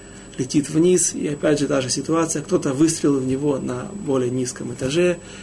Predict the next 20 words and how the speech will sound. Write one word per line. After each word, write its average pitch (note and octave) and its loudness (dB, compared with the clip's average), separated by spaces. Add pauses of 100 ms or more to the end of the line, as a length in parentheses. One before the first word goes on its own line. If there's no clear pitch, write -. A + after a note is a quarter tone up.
(160)
то - -4
именно D#3+ 4
второй D#3 4
человек D3+ 4
будет C3+ 0 (260)
виноват. C3 -2 (380)
Почему? C#3 0
Потому G3+ 0
что G3+ -2
человеческая F3+ 2
жизнь, D#3+ 4 (280)
каждая F#3 2
секунда, D#3+ 0
каждая F#3+ 4
минута E3+ 2
человеческой C#3+ 0
жизни D3+ 4
для C3 -2
нас B2+ -4
важна. D#3+ 0